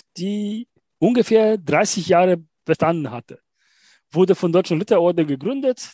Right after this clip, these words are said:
dann kamen die Litauer und haben's alles verbrannt. Und wir sehen dort im Hintergrund einen Kellergrundriss mit verbrannten,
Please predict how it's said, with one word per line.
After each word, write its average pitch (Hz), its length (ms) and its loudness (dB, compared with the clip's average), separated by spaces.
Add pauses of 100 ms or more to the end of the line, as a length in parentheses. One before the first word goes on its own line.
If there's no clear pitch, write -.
dann 151 160 -2
kamen 156 260 -2
die 139 80 -4
Litauer 202 580 0
und 156 220 -6
haben's 160 280 0
alles 151 280 0
verbrannt. 135 540 -4 (500)
Und 135 100 -6
wir 160 100 2
sehen 196 260 2
dort 196 160 2
im 175 100 -2
Hintergrund 196 760 -6
einen 151 680 -2 (1000)
Kellergrundriss 220 1000 -2 (420)
mit 185 240 0
verbrannten, 180 1000 -2